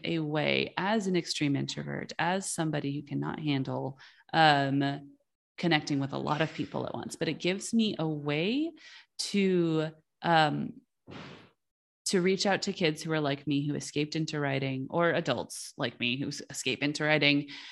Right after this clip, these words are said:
and help them heal, um, through experiences in fiction, um,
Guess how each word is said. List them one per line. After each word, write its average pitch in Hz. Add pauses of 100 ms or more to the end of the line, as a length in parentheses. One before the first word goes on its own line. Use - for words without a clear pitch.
(200)
and 175
help 185
them 165
heal, 170 (140)
um, 156 (400)
through 156
experiences 143 (280)
in 147
fiction, 135 (440)
um, 139